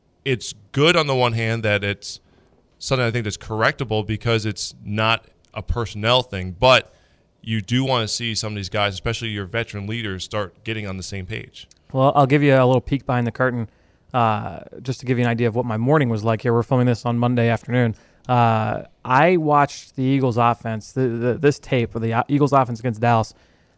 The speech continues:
Speaker 2: I spent more time watching that tape than I have ever spent on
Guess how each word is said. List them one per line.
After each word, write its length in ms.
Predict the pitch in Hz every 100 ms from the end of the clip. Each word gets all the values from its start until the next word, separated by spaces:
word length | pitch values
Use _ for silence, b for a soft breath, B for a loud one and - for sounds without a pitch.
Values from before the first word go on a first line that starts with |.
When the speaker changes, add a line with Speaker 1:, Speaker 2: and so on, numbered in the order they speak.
| -
Speaker 2:
I 60 |
spent 240 | 139 - 139
more 240 | 127 147
time 360 | 156 143 127 120
watching 360 | 120 120 120 120
that 280 | 120 -
tape 300 | - 120 113
than 120 | - 123
I 120 | 123
have 120 | 120
ever 460 | - 143 147 135 117 123
spent 400 | - - 120 110
on 160 | 120